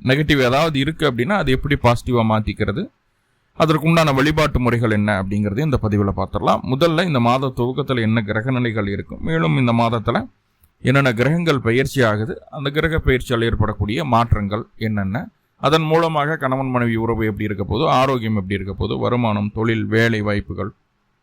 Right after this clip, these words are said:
படிப்பு, கடன் நோய் எதிர்ப்பு வழக்குகள், இந்த விஷயங்கள் எல்லாம் overall-ஆ எப்படி இருக்கு அப்படிங்கிறத அந்த பதிவுல பார்க்க போறோம். முதல்ல, மாத துவக்கத்துல என்ன கிரக நிலைகள் அப்படின்னா,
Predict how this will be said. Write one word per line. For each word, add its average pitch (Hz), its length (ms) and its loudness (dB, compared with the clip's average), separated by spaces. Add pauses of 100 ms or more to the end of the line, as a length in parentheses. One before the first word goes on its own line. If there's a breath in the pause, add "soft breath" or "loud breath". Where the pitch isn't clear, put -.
(500)
படிப்பு, 117 540 2
கடன் 131 240 2
நோய் 117 180 -2
எதிர்ப்பு 110 340 -4
வழக்குகள், 104 460 -2 (720)
இந்த 165 220 2 (360)
விஷயங்கள் 120 460 0
எல்லாம் 120 500 0 (420)
overall-ஆ 123 420 4 (100)
எப்படி 104 140 -4
இருக்கு 98 340 -4
அப்படிங்கிறத 95 420 -2 (220)
அந்த 95 200 -4
பதிவுல 98 280 -2
பார்க்க 98 360 -4
போறோம். 165 220 2
முதல்ல, 156 300 2
மாத 127 280 2
துவக்கத்துல 131 460 0
என்ன 113 180 2
கிரக 107 280 0
நிலைகள் 110 340 0
அப்படின்னா, 98 320 -2